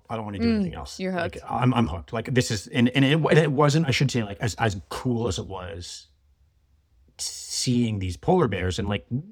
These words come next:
Speaker 1: we were, they were, like, right there, which was remarkable. We saw some incredible behavior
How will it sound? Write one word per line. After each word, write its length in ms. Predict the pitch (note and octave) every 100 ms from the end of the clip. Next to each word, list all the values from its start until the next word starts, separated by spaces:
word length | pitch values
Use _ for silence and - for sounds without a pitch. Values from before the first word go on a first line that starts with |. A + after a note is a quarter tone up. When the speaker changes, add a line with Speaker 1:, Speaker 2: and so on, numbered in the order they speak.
| A#3
Speaker 1:
we 180 | D4+ D#4
were, 400 | C4+ F#3+ A2+ - _
they 220 | C#3 G3+
were, 160 | B3 C#3+
like, 220 | G#2 F2+
right 460 | G2+ F#2 G2+ F#2+ D#2+ - _ _ _ _ G2+
there, 320 | C3+ D#3+ F#2
which 260 | F#2 F#2+ -
was 300 | G2 E2 - _ _ _ _ -
remarkable. 600 | - A#2+ G#2 A#2 C#3 A2
We 80 | F#2+
saw 160 | - G#2
some 140 | G#2
incredible 440 | G2+ - F#3 G3+ C#3+
behavior 580 | F2 A2 C#3 G#2+ F#2